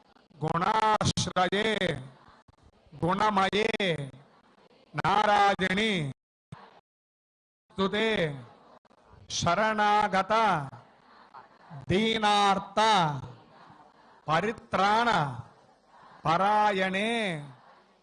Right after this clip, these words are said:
सर्वस्य आर्ति హరే దేవి నారాయణి నమోస్తుతే వరలక్ష్మి దేవ్యై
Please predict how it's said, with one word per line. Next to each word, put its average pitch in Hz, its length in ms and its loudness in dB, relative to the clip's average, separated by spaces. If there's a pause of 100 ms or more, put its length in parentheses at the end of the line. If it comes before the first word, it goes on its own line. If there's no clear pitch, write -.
(200)
सर्वस्य 202 680 -2 (1080)
आर्ति 185 680 -2 (880)
హరే 208 400 2 (140)
దేవి 214 520 -4 (1000)
నారాయణి 214 920 2 (960)
నమోస్తుతే 202 1120 0 (1200)
వరలక్ష్మి 208 920 -2 (920)
దేవ్యై 196 640 -6